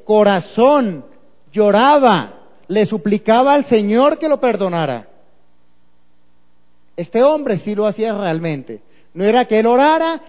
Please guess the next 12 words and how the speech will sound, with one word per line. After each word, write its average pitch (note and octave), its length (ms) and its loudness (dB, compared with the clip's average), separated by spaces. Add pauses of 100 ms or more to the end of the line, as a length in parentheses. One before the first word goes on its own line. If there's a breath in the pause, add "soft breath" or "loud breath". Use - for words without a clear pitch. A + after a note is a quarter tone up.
y G3+ 120 -4
pecara A#3 680 -2 (560)
y D3+ 140 -12
ya, D#3 320 -2 (440)
y D#3+ 100 -8
empataba, D#3 460 -4
no. D3+ 280 -8 (340)
Él F3+ 140 -12
sí B3 120 -8
lo B3 120 0
hacía B3 280 -2
verdaderamente, G#3 1300 -2